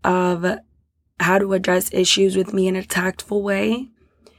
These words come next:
But I've learned to not take everything so personal. Like, I used to maybe enter into a room with, like,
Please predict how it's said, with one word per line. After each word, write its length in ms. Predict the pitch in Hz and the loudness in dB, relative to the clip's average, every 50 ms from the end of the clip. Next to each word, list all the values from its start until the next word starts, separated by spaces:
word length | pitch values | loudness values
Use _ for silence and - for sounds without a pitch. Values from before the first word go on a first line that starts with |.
| _ _ _ _ - | _ _ _ _ 0
But 380 | - 214 202 202 196 196 - - _ _ _ _ _ - | 2 4 6 6 4 2 0 -4 _ _ _ _ _ 0
I've 200 | - 196 196 190 | 2 2 4 4
learned 320 | 196 190 185 185 185 196 190 | 4 2 2 2 0 0 -2
to 120 | - - | 0 2
not 240 | 220 208 190 190 220 | 2 2 2 0 -2
take 240 | - 214 202 202 - | 0 0 0 0 -2
everything 480 | 214 214 214 202 196 - - 202 202 190 | -4 -4 -2 -4 -4 0 2 2 2 2
so 380 | - - - - 185 185 - | 2 0 0 2 2 0 0
personal. 720 | - - - 190 190 - - - 190 185 175 - - - - | -2 -2 -2 -2 -2 -2 -2 -4 -4 -4 -4 -6 -8 -6 -2
Like, 580 | 202 196 185 180 180 - _ - - - - _ _ _ _ _ _ _ _ _ _ _ _ _ _ _ _ _ _ _ _ _ _ _ _ _ _ _ | 0 2 4 2 2 0 _ -12 -14 -14 -16 _ _ _ _ _ _ _ _ _ _ _ _ _ _ _ _ _ _ _ _ _ _ _ _ _ _ _
I 120 | - 208 220 | 2 4 4
used 360 | 233 214 202 208 196 - - | 4 4 2 2 2 2 2
to 440 | - 208 214 214 208 202 208 202 208 - - _ _ _ _ _ _ | 2 4 6 6 6 4 2 0 -4 -8 -12 _ _ _ _ _ _
maybe 320 | - 196 190 190 196 196 - | 2 2 2 2 0 -2 0
enter 500 | 185 180 180 185 - - 190 185 180 175 | 0 0 0 0 -2 -2 0 0 0 0
into 320 | 180 185 - - 208 190 | -2 -2 -2 -2 -2 0
a 60 | 185 | 0
room 280 | 180 180 180 180 175 180 | 2 2 2 2 0 -2
with, 140 | 185 175 185 | -4 -2 0
like, 300 | 190 180 175 190 - | 0 0 0 -2 -4